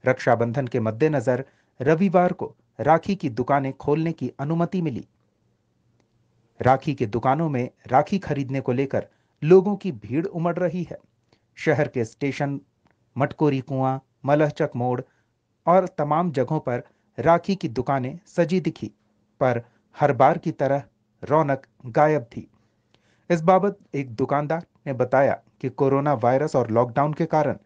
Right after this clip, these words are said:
पिछले वर्ष की तुलना में राखी की बिक्री न के बराबर है। राखी का कारोबार बुरी तरह से प्रभावित हुआ।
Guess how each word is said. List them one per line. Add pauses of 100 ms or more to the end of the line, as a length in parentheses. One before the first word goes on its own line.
(320)
पिछले
वर्ष
की
तुलना
में
राखी
की
बिक्री (360)
न
के
बराबर
है। (560)
राखी
का
कारोबार (340)
बुरी
तरह
से
प्रभावित
हुआ।